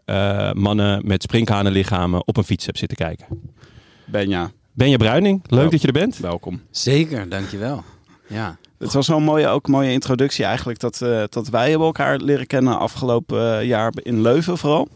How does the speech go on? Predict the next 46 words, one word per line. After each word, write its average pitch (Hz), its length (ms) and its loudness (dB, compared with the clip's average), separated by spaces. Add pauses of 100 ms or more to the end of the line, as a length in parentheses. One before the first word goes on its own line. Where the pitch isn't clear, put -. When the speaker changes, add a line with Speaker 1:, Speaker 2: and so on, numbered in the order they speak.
(380)
Speaker 3:
Ja, 135 260 0 (120)
dat 127 100 -10
klopt. - 280 -6
Speaker 2:
En, - 80 -20
en - 80 -4
toen 143 120 0
kwam 139 160 4
jij 131 100 4
met 131 160 4
een 143 60 2
mooi, 123 280 4
eh, 117 120 4
mooi 123 220 4
petje. 151 360 -2
Jij 135 120 0
kwam 139 180 2
gelijk, 139 320 -4
eh, 113 240 -2
aanlopen. 135 400 0
Je 139 60 -2
had 139 120 -6
een 135 140 2
mooi 135 180 6
petje 170 300 -2
al 107 60 2
gescoord. 110 460 -2
En 147 80 2
eigenlijk 143 300 -2
was 117 140 -2
je 110 60 -4
dag 113 200 2
al 107 80 4
goed, - 340 -2
zei 160 260 -2
je, 123 180 0 (220)
zei 135 160 4
je 123 60 4
toen. 131 120 2
Speaker 3:
Ja, 127 180 2
ja, 113 240 0
dat 98 140 -6
was 120 140 -2
eigenlijk 131 300 -2
mijn 160 140 -2
eerste 151 240 -2
wielerpetje. 107 640 -4